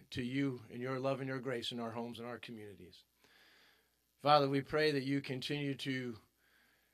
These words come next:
be with those who can't be here today, those who are homesick. We pray that you help them to get, to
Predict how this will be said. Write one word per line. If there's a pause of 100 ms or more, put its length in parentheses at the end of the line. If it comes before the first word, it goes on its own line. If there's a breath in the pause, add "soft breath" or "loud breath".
(240 soft breath)
be
with
those
who
can't
be
here
today, (480 loud breath)
those
who
are
homesick. (1400 soft breath)
We
pray
that
you (1080 soft breath)
help
them
to
get,
to